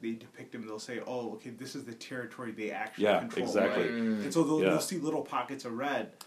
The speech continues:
Speaker 1: but, like,
Speaker 2: Yeah.
Speaker 1: the vast swaths of desert will just be in, like,
Speaker 3: Could you
Speaker 1: in
Speaker 3: say,
Speaker 1: brown.
Speaker 3: could you
Speaker 1: Like,
Speaker 3: say
Speaker 1: it, it, it won't be seen, it's not seen as real sort of control.
Speaker 3: Like North
Speaker 2: Yeah.
Speaker 3: Korea or something.
Speaker 2: Yeah, I mean, when you say North Korea, you're talking about a specific plant.
Speaker 1: Right,
Speaker 2: Uh,
Speaker 1: you're
Speaker 2: you're
Speaker 1: not
Speaker 2: not saying the
Speaker 1: seeing it
Speaker 2: government
Speaker 1: as,
Speaker 2: that
Speaker 1: you're
Speaker 2: North
Speaker 1: not
Speaker 2: Korea,
Speaker 1: seeing,
Speaker 2: the
Speaker 1: like, this is a,
Speaker 2: territory.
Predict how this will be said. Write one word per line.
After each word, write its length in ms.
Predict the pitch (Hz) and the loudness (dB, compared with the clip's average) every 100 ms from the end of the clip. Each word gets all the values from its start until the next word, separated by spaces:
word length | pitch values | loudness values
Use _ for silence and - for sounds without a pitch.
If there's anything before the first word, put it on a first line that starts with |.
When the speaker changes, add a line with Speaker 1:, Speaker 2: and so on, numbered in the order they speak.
| - - - | -20 -18 -2
Speaker 1:
but, 140 | 156 | 2
like, 180 | 143 - | 2 2
Speaker 2:
Yeah. 60 | 135 | 0
Speaker 1:
the 120 | 113 - - | 0 -8 -8
vast 340 | - 135 - | 0 2 2
swaths 280 | - 131 127 | 0 0 0
of 120 | 113 | -4
desert 400 | 127 123 120 117 | -2 -2 -2 -6
will 160 | 107 107 | -6 -8
just 240 | 107 113 | -8 -10
be 100 | 107 107 | -6 -6
in, 60 | 101 | 0
like, 40 | 143 | 6
Speaker 3:
Could 140 | 208 214 | 8 10
you 80 | |
Speaker 1:
in 40 | 277 | 8
Speaker 3:
say, 320 | 254 247 240 | 10 10 8
Speaker 1:
brown. 120 | - 110 | 4 2
Speaker 3:
could 180 | 175 180 | 2 4
you 80 | |
Speaker 1:
Like, 80 | 202 | 4
Speaker 3:
say 180 | 202 202 185 | 6 8 8
Speaker 1:
it, 180 | 160 - | 6 6
it, 200 | 165 165 | 6 6
it 60 | 156 | 4
won't 440 | 165 165 - 139 | 4 2 -2 -6
be 240 | 135 139 120 | -2 -4 -4
seen, 320 | - 151 - - | -6 -6 -6 -6
it's 160 | 139 | -4
not 220 | 165 175 - | -2 -2 -2
seen 360 | - 170 175 | 0 0 2
as 280 | 147 117 - - - _ _ - | -2 -4 -8 -18 -20 _ _ -16
real 380 | 120 135 143 139 | -4 0 0 0
sort 180 | 139 120 | -4 -8
of 140 | 117 | -10
control. 380 | 110 104 - 151 | -12 -8 8 10
Speaker 3:
Like 120 | 147 | 12
North 180 | 143 104 | 12 10
Speaker 2:
Yeah. 60 | 98 | 10
Speaker 3:
Korea 400 | 139 131 120 110 | 8 10 10 8
or 60 | |
something. 320 | 104 101 95 | 6 -2 4
Speaker 2:
Yeah, 140 | 107 107 | 8 8
I 60 | 110 | 10
mean, 180 | 117 110 | 10 10
when 100 | 113 | 8
you 60 | |
say 120 | 123 135 | 10 10
North 220 | 120 117 | 10 10
Korea, 340 | 120 117 98 | 10 12 10
you're 120 | 104 98 | 8 12
talking 160 | 107 98 | 12 12
about 60 | |
a 60 | 95 | 2
specific 360 | 101 95 95 | 0 0 2
plant. 280 | - 101 87 | 6 6 6
Speaker 1:
Right, 260 | 107 90 90 | 6 8 10
Speaker 2:
Uh, 60 | 92 | 10
Speaker 1:
you're 40 | |
Speaker 2:
you're 80 | 95 | 10
Speaker 1:
not 100 | 101 | 10
Speaker 2:
not 140 | 107 | 8
saying 180 | - 104 | 8 8
the 60 | 98 | 8
Speaker 1:
seeing 80 | 90 | 10
it 40 | |
Speaker 2:
government 280 | 101 101 95 | 10 10 6
Speaker 1:
as, 40 | |
Speaker 2:
that 100 | 98 | 6
Speaker 1:
you're 100 | 92 | 8
Speaker 2:
North 80 | 92 | 8
Speaker 1:
not 80 | - | 8
Speaker 2:
Korea, 80 | 95 90 | 8 8
Speaker 1:
seeing, 40 | |
Speaker 2:
the 120 | 90 | 6
Speaker 1:
like, 100 | 85 156 | 4 6
this 80 | 98 | 6
is 20 | |
a, 40 | 92 | 6
Speaker 2:
territory. 220 | 87 76 | 4 2